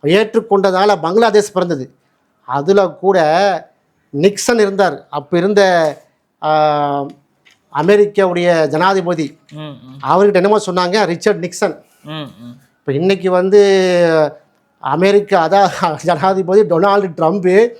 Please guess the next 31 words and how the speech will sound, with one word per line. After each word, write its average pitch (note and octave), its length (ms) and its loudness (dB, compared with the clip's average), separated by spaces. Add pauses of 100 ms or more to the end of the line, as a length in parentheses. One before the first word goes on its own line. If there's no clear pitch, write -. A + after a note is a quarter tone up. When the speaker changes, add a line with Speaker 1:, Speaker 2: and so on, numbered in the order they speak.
(300)
Speaker 1:
"நாங்க F#3+ 360 -4
புரோக்கரேஜ் A3 640 2
பண்ணோன்னு" G3+ 340 0
சொல்றாரு. F#3 340 0
அப்படி D#3 240 -4
Speaker 2:
ம். F3 40 0
Speaker 1:
வார்த்தையை A3+ 460 2
பயன்படுத்துறாரு. G#3 520 0
Speaker 2:
எஸ், G3 160 -8
எஸ். C#3+ 220 -14
Speaker 1:
நான் E3+ 240 -2
சொன்னேன். G#3 600 -2 (360)
அப்ப E3+ 180 -2
இவங்க F#3+ 320 2
மறுத்தாங்க A#3 300 -2
இல்லையா? G#3 300 4
அப்ப F3 240 -4
நம்மெல்லாம் G#3 360 2
வந்து, G3 480 0 (220)
அஹ், E3+ 60 0
கேட்கிறோம் G3 420 0
இல்லையா, F3 140 -2
எப்படியா A3 400 0
வந்து G3 240 -4
இந்தியாவுக்கு F#3+ 400 0
தலையிடலாம்? F3+ 440 0 (140)
Speaker 2:
ம். D3 180 -16
Speaker 1:
இப்ப C3+ 160 -6
கார்கே F#3+ 360 0
லெட்டர் F#3 300 0
எழுதுறாரு, F#3+ 500 -2